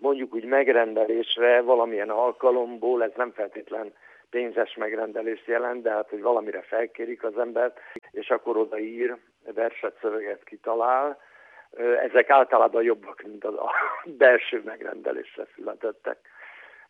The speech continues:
Szerintem, legalábbis az én tapasztalatomban. Azután pedig születnek úgy versek, hogy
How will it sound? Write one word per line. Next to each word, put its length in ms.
Szerintem, 540
legalábbis 480
az 140
én 200
tapasztalatomban. 1300
Azután 520
pedig 400
születnek 480
úgy 220
versek, 380
hogy 120